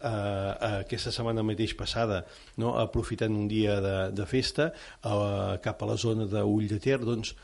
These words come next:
poder veure com, eh, una persona de quaranta anys que, mm, encara no sabia quina flor feia la, la regalèssia. Eh, és fantàstic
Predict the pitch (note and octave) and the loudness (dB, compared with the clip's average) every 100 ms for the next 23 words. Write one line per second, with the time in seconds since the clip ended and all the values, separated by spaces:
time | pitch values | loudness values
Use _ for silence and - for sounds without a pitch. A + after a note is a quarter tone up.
0 | - - - B2+ B2 B2 C3 D3+ D3 - | -20 -8 2 4 6 6 4 4 0 0
1 | C3 A#2+ D3 F3+ - - - A#2+ A2+ F#2 | 4 4 4 -4 -8 -20 -6 -2 0 0
2 | G#2 G2+ - - C#3 C3+ A2 - C#3 C3 | -2 -6 -4 2 4 4 2 0 2 2
3 | A2 G2+ G2+ G#2 G2+ G#2 - B2+ A#2+ A#2 | 2 0 0 2 2 -2 2 4 6 4
4 | C3 D3+ E3 - B2+ - C3 B2 - C3 | 2 0 -2 0 0 0 -2 -2 -2 0
5 | B2 B2+ C#3+ D3 - B2 C3 D#3 A3+ - | 4 4 4 4 2 2 2 2 -2 -8
6 | - - - - - - - C#3+ D3 - | -20 -20 -20 -20 -16 -8 0 4 4 4
7 | B2+ - B2 D3 G3+ - - - B2+ A#2 | 2 4 2 2 0 -6 -16 -6 2 4
8 | G#2+ G#2 C3+ B2+ B2 G#2+ G2+ A2+ - F#2 | 4 2 2 4 4 2 2 2 0 -2
9 | - - - - - A2+ - B2 - C3+ | -6 -12 -20 -14 -8 -8 -6 -4 -4 -2
10 | A#2+ A2 C3+ - G#2 | 0 0 -2 -2 -4